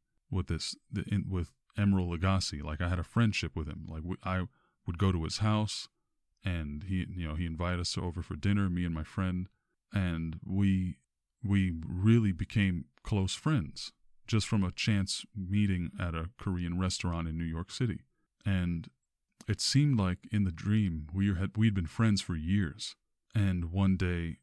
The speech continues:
I found out, I got a phone call and I found out that Emeril Lagasse was in, in the hospital because he had had a heart attack. And I was such a, I was such a close friend with him that I was like, "Oh man, I, I need to go to the hospital and find, and see him right now."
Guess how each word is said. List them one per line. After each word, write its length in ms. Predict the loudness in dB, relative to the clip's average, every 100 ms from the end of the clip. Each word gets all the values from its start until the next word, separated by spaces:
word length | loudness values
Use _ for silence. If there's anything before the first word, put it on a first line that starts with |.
| _ _ _ -6
I 140 | -4
found 380 | 0 2 2 2
out, 240 | 0 -2 -4
I 100 | -8
got 200 | -2 -2
a 40 | -2
phone 280 | -2 0 0
call 400 | -2 -4 -6 -10 -8
and 140 | -6
I 40 |
found 300 | -4 -4 -4
out 160 | -6 -6
that 160 | -8 -6
Emeril 340 | -4 -4 -4
Lagasse 460 | -4 -4 -2 -4 -4
was 180 | -4
in, 220 | -4 -6 -8 -6
in 160 | -4
the 100 | -2
hospital 600 | -2 -2 -2 -4 -4 -8 _ _ _ _
because 280 | -6 -2 2
he 60 | 2
had 80 | 2
had 160 | 0
a 40 | 0
heart 220 | 2 2
attack. 400 | 0 -6 -8 -18 _ _ _ _ _ _ -2
And 180 | 0
I 100 | 2
was 160 | 2 0
such 280 | 2 2 0
a, 100 | -6 -6 _ _ -2
I 120 | 0
was 180 | 2 0
such 240 | 0 -2
a 60 | -8
close 300 | -2 -2 0
friend 360 | 2 2 2
with 180 | 0 -2
him 260 | -2 -4 -10 _ _ _ _ _ -4
that 260 | 0 0 -4 _ _ -4
I 160 | 0
was 200 | 0 0
like, 160 | -2 -2
"Oh 120 | -2
man, 260 | 2 2 2
I, 160 | 0 -2
I 80 | -4
need 160 | -2 -2
to 60 |
go 140 | -2 -2
to 60 |
the 80 | -2
hospital 480 | -2 -4 -4 -4 -4
and 100 | -4
find, 280 | -2 -2 -2
and 140 | -4
see 180 | -2 0
him 140 | 0 -2
right 140 | 0
now." 320 | 0 0 -4